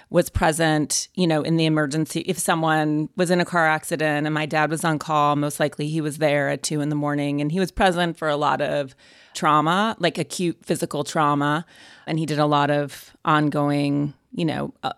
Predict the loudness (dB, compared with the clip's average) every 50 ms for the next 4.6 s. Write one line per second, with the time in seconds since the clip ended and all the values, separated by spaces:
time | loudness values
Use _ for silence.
0 | -10 -4 0 2 2 2 0 -2 0 0 0 0 0 -2 -4 -4 -2 -2 0 0
1 | 0 -2 -2 -4 -4 -4 -4 -4 -4 -4 -4 -2 -2 -2 -2 -2 -4 -6 -6 _
2 | -4 -4 -4 -6 -10 -18 _ _ _ _ _ _ _ _ 2 2 2 2 0 -2
3 | 0 0 0 -2 -2 -2 -4 -6 -8 -14 _ _ _ _ _ _ _ _ _ -10
4 | -8 -6 -2 -2 -2 0 -2 -4 -6 -12 -16 -18